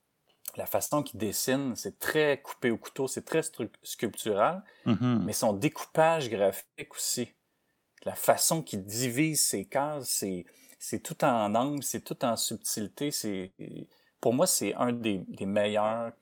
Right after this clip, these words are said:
Speaker 1: au niveau du, de la mise en page, au niveau du découpage. Donc, j'y re-, j'y reviens souvent.
Speaker 2: Et je sais que t'es un, un grand voyageur. Euh,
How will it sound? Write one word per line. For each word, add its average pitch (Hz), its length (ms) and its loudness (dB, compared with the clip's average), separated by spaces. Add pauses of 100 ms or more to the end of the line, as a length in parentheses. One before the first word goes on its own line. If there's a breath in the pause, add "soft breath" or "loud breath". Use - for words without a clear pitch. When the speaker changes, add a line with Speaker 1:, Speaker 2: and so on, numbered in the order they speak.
Speaker 1:
au 98 200 -4
niveau 98 280 -4
du, 92 300 -6
de - 540 -16
la 101 80 -4
mise 98 200 -4
en 95 160 -2
page, - 520 -6 (260)
au - 60 -8
niveau 101 200 -2
du 98 120 -4
découpage. - 600 -2 (200)
Donc, 107 200 0
j'y 123 160 6
re-, 107 120 6
j'y 110 180 4
reviens 113 300 4
souvent. 95 380 -4 (1500 loud breath)
Speaker 2:
Et 120 200 8
je - 60 4
sais 175 100 6
que - 60 -12
t'es 160 80 8
un, 127 180 8
un 110 180 6
grand 117 200 8
voyageur. 117 720 8 (120)
Euh, 104 500 8